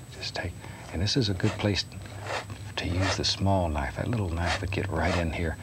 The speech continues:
and do some of these little things that are hard to reach. If you have problems with the size of the big knife, then take the little knife. Boy, just that little rascal is just designed to sneak right in there.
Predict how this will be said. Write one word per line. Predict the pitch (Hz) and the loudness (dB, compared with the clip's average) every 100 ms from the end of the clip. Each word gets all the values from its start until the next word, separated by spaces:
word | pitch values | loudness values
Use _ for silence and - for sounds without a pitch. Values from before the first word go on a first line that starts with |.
| - - - | -10 -10 -4
and | 80 | 0
do | 90 | 2
some | 90 90 | 4 4
of | 87 | 4
these | 85 | 4
little | 85 | 4
things | 78 82 80 80 | 2 2 2 4
that | 82 | 4
are | |
hard | 73 87 85 85 | 4 4 4 2
to | 80 | 2
reach. | 80 73 - - - - - - - - - - - - - - - - - - - - - - - - - - - | 2 2 0 -2 -4 -10 -12 -12 -10 -10 -10 -12 -12 -12 -12 -12 -14 -14 -14 -12 -12 -12 -14 -12 -10 -10 -12 -12 -6
If | - | -2
you | |
have | - 87 - | 0 0 0
problems | 101 110 110 98 - - - - - - - - - - - - - | 2 2 2 0 -2 -8 -10 -10 -12 -12 -12 -10 -10 -10 -10 -10 -4
with | 78 | 0
the | |
size | 78 - 92 98 90 | 2 4 4 4 2
of | |
the | 85 | 0
big | 90 90 | 2 2
knife, | 82 76 | 0 -2
then | - - | -4 -4
take | - 156 147 | 0 0 2
the | 147 | 0
little | 139 117 | 2 2
knife. | 78 69 | 0 -2
Boy, | - 123 | 0 0
just | 127 131 - | 2 0 -2
that | 110 - | -4 -2
little | 123 113 | -2 2
rascal | 98 113 - 95 | 2 2 0 -2
is | 87 | -2
just | 104 - | -4 -2
designed | 85 98 98 85 | 0 2 2 0
to | 78 - - - - - - - - | -4 -10 -12 -12 -12 -12 -12 -6 -4
sneak | 110 101 - | 0 0 0
right | 92 90 | 0 0
in | 90 | 0
there. | 71 69 | 0 -4